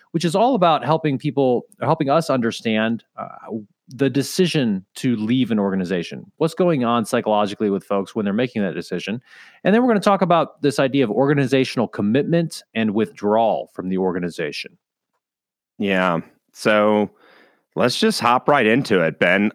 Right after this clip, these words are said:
Speaker 2: Unfolding model of turnover. This is such an important one, uh, to know about if you're not aware already.
Speaker 1: It, it is. It's something that I think, uh, can help leaders and managers everywhere, because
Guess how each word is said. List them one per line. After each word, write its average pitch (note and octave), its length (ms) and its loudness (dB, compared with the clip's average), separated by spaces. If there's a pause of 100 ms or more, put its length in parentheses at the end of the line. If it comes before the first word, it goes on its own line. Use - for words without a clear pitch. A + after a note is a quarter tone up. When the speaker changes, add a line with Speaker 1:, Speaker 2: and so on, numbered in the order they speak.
Speaker 2:
Unfolding A#2+ 800 4
model G#2 420 4
of F#2+ 220 2
turnover. F2 640 2
This - 240 -2
is C3 120 -2
such - 280 0
an D3+ 60 2
important G2+ 600 2
one, F2+ 480 4 (100)
uh, E2 240 2
to G#2+ 160 0
know G2+ 220 4
about D#2 340 2
if F2+ 180 -4
you're F2 120 2
not D#2+ 220 2
aware D2+ 340 2
already. C2 520 -4 (1000)
Speaker 1:
It, - 160 -4
it E3+ 160 2
is. A2+ 440 2
It's B2+ 220 -2
something F3+ 300 0
that C#3 200 2
I B2+ 80 2
think, D3+ 360 -2 (400)
uh, F#2+ 240 -4
can C3+ 220 -2
help D3 400 0
leaders C#3+ 480 0
and B2+ 100 0
managers C3 460 0
everywhere, A#2 560 2
because A#2 880 0